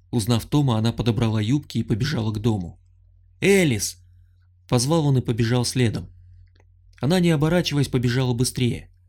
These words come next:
Он догнал ее на гравийной подъездной дорожке перед фасадом и схватил за руку. "Элис, это я, Том!"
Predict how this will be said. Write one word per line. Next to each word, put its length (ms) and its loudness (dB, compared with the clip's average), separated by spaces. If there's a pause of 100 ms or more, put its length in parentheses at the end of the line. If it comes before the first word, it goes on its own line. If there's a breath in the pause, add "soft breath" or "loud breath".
(320)
Он 160 0
догнал 400 2
ее 140 4
на 100 0
гравийной 440 2
подъездной 500 0
дорожке 440 -2
перед 280 -2
фасадом 520 -4 (380)
и 60 -2
схватил 380 0
за 200 0
руку. 360 -10 (500)
"Элис, 380 2
это 160 2
я, 320 2
Том!" 480 0